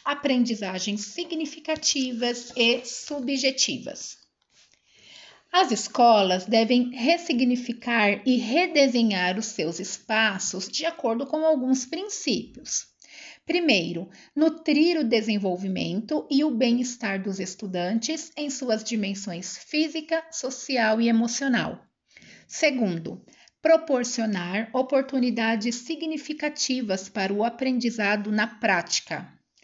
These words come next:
Terceiro, refletir e abarcar a ecologia local, social e o contexto natural.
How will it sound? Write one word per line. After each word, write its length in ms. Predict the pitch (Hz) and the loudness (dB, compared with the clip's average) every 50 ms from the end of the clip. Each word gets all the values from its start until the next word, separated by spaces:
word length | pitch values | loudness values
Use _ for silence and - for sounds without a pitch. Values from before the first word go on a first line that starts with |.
| - - - - - _ _ | -20 -20 -20 -20 -20 _ _
Terceiro, 800 | - 254 240 233 240 - - 202 175 170 175 175 208 262 269 - - - - - - - | 2 2 2 2 0 -4 -2 0 0 0 0 0 -2 -4 -6 -10 -16 -20 -20 -20 -18 -2
refletir 680 | - 285 294 285 - 294 285 277 285 - - 311 330 | 2 2 2 4 4 2 2 2 0 0 0 2 2
e 120 | 339 339 330 | 2 2 2
abarcar 640 | 320 247 226 233 233 233 233 - - - 196 196 214 | 2 2 2 2 0 0 -2 -4 -4 -2 -2 0 0
a 100 | 233 240 | -2 -2
ecologia 640 | 240 240 - 247 233 233 226 220 196 - 214 208 196 | -4 -4 -4 -4 -2 -2 -2 -2 -4 -2 0 0 0
local, 680 | 190 170 170 - - - 220 214 226 285 330 339 - - | 0 -2 -4 -6 -2 2 4 4 4 4 2 -2 -6 -10
social 880 | - - - 349 339 - - - 359 349 294 269 262 254 262 269 262 - | -10 -8 -6 -6 -6 -8 -6 -2 2 2 4 4 4 2 2 0 -2 0
e 120 | 269 269 | 0 0
o 60 | 277 | 2
contexto 680 | 269 - 294 302 302 - - 240 226 233 - - - 262 | 0 0 -2 -2 -2 0 0 0 0 0 -2 -2 0 2
natural. 720 | 233 226 226 226 - 277 240 202 - - - - - _ | 2 2 0 0 -2 0 2 2 2 0 -2 -6 -10 _